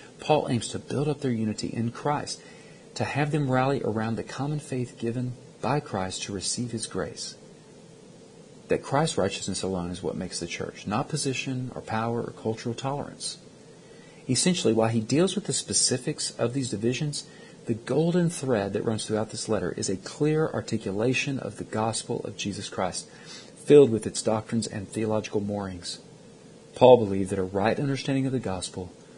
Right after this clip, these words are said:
would right their ship. He believed that a right understanding of the gospel would set the hearts of true believers on a course of holiness. Paul believed, as we will see, that Christ's life, death, burial, even resurrection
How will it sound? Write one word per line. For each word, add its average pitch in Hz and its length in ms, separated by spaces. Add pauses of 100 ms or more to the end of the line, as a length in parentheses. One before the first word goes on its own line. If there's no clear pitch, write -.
(180)
would 101 120
right 95 360
their 101 160
ship. - 380 (840)
He 120 120
believed 113 400
that 101 100
a 95 40
right 98 280
understanding 107 460
of 101 60
the 107 60
gospel 95 420 (320)
would 117 140
set 147 420
the 104 100
hearts 120 340
of 95 100
true 151 220
believers 107 540
on 101 160
a 90 60
course - 580
of - 140
holiness. 98 600 (760)
Paul 160 240
believed, 107 380
as 98 100
we 110 100
will 107 140
see, 82 340 (540)
that - 140
Christ's - 320
life, 123 420 (340)
death, 101 380 (180)
burial, 98 440 (200)
even 120 380
resurrection 95 640